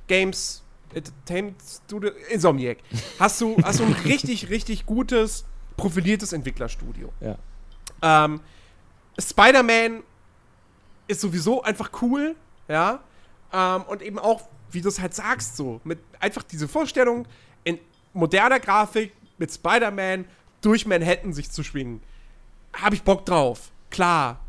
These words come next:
Speaker 1: so. Ähm, das Gameplay, all das, was man gesehen hat, auf de-, auf den E dreis und so weiter, sah cool aus. Cool inszeniert,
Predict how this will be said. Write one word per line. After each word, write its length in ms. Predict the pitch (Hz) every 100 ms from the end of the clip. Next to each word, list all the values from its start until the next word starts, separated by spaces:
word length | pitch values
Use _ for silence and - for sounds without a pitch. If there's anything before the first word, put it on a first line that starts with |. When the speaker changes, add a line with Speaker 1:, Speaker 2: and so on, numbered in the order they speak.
| - -
Speaker 1:
so. 320 | 143 117 107 - - - - -
Ähm, 380 | 165 147 151 151 - - - _ _ - -
das 160 | 196
Gameplay, 460 | 202 262 - 233 233
all 140 | 185 220
das, 180 | 214 214
was 120 | 208
man 140 | 208
gesehen 440 | 180 147 185 190 165
hat, 340 | 165 165 - - - - - -
auf 160 | 214 -
de-, 100 | -
auf 100 | 170
den 220 | 165 165
E 60 | 165
dreis 340 | 143 160 156
und 100 | 147
so 120 | 143
weiter, 300 | 127 135 139 139
sah 160 | 151 - 156
cool 200 | 160 160
aus. 380 | 127 117 - -
Cool 160 | 208 220
inszeniert, 800 | 202 - 175 170 180 180 170